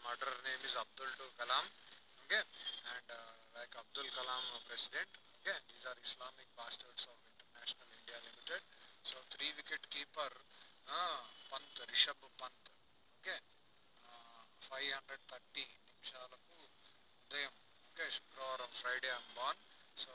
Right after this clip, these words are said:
morning five thirty, huh? I'm born at three forty-five A M. Hmm?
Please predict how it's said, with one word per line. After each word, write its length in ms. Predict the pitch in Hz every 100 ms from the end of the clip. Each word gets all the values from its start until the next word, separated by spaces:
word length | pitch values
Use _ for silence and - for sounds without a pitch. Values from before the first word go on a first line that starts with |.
| -
morning 260 | - 135 139 -
five 160 | 127 123
thirty, 280 | 131 - - - -
huh? 160 | 156 202 - - - - - -
I'm 100 | - -
born 140 | 123 -
at 60 | 131 -
three 140 | 139 131
forty-five 460 | 131 123 127 127 117
A 40 | 123 131
M. 40 | - - - -
Hmm? 180 | -